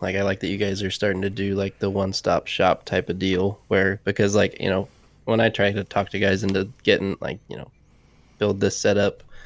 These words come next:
like, even just guys that I work with, I'll be like, "Just order all the stuff, we'll put it all together, it's not a big deal." Like,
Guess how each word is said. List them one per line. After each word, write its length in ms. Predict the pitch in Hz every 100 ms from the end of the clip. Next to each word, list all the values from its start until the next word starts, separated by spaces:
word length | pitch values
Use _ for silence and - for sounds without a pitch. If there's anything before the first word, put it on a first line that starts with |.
| - - - - 104
like, 140 | 98 - -
even 340 | 113 104 101 98
just 240 | 104 -
guys 240 | - 98 98
that 100 | 90
I 100 | 90
work 240 | 92 95
with, 160 | 98 95
I'll 60 |
be 120 | 98 95
like, 200 | 95 -
"Just 160 | 104
order 240 | 107 107 120
all 100 | 123
the 80 |
stuff, 400 | 117 110 104 101
we'll 100 | 98
put 180 | - -
it 80 | 98
all 100 | 101
together, 320 | 101 101 98
it's 140 | 98 -
not 160 | 98
a 60 | 95
big 180 | 98 98
deal." 360 | 90 90 92 -
Like, 280 | 95 95